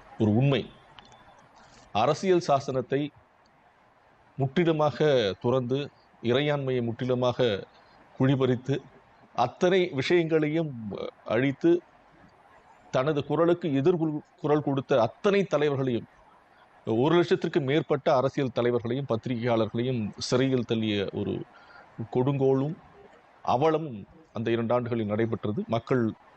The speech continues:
சொல்லனா துயரத்தை அனுபவித்தார்கள் என்பது வரலாற்று உண்மை.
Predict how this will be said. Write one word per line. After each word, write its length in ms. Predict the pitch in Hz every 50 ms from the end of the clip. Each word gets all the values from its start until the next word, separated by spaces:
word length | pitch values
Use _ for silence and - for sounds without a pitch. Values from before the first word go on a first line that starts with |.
| - - - - - - - -
சொல்லனா 380 | 139 143 151 151 151 156 139
துயரத்தை 600 | 123 - 123 131 127 120 - - 131 117 101 92 - - _ _ _ _ _ _ _ _ _ _ _ _ _ _ _ _ _ _ - - - - _ _ -
அனுபவித்தார்கள் 800 | 95 117 131 170 175 156 156 139 - 139 123 117 107 120 120 113
என்பது 240 | 110 113 131 139 120
வரலாற்று 440 | 107 107 110 113 110 104 - 107
உண்மை. 220 | 101 101 107 107